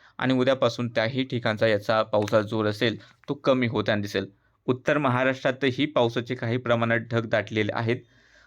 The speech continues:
अ, सॅटेलाइट इमेजमध्ये जर पाहिलं तर व्यवस्थित सॅटेलाइट इमेज आज उपलब्ध नाही, मात्र धुळे, नंदुरबारच्या काही भागांमध्ये पावसाचे ढग आहेत. मुंबई, ठाणे, पालघरकडे या नाशिकच्या घाटाकडे सुद्धा काही प्रमाणात पावसाचे ढग दिसत आहेत. इकडे भंडाऱ्याच्याही थोड्याशा भागामध्ये थोडासा पावसाचे ढग आहेत.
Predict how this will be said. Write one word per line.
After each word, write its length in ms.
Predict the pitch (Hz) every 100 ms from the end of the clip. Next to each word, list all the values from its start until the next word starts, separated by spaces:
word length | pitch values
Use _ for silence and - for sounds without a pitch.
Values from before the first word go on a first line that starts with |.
| -
अ, 360 | 117 117 120 120
सॅटेलाइट 680 | - - - - 131 131 131
इमेजमध्ये 380 | 131 127 131
जर 120 | 123 127
पाहिलं 320 | 127 120 120
तर 80 | 123
व्यवस्थित 280 | 120 120
सॅटेलाइट 320 | 120 120 120 117
इमेज 220 | 120 117 -
आज 160 | 117 113
उपलब्ध 320 | 113 117 113
नाही, 160 | 120 117
मात्र 340 | 117 113 117 - _ _ -
धुळे, 280 | - 127 131
नंदुरबारच्या 540 | 131 123 120 123 123
काही 240 | 120 120 117
भागांमध्ये 460 | 117 113 117 113
पावसाचे 420 | 117 110 101 107 110
ढग 180 | 113
आहेत. 100 | 107 127 - _ _ -
मुंबई, 280 | 123 123 131
ठाणे, 240 | 131 127
पालघरकडे 640 | 120 123 113 131 120 123 123
या 80 |
नाशिकच्या 460 | 127 113 107 117 127
घाटाकडे 380 | 113 110 117 117
सुद्धा 160 | 117
काही 260 | 120 113 117
प्रमाणात 360 | 123 123 117 117
पावसाचे 340 | 110 107 117
ढग 160 | 110 107
दिसत 260 | 104 107
आहेत. 120 | 107 117 - _ _ - - _
इकडे 180 | 123 127
भंडाऱ्याच्याही 600 | 131 127 127 131 131 139
थोड्याशा 240 | 135 123 127
भागामध्ये 420 | 123 117 120 113
थोडासा 220 | 113 120
पावसाचे 380 | 117 110 120 110
ढग 140 | 110
आहेत. 160 | 107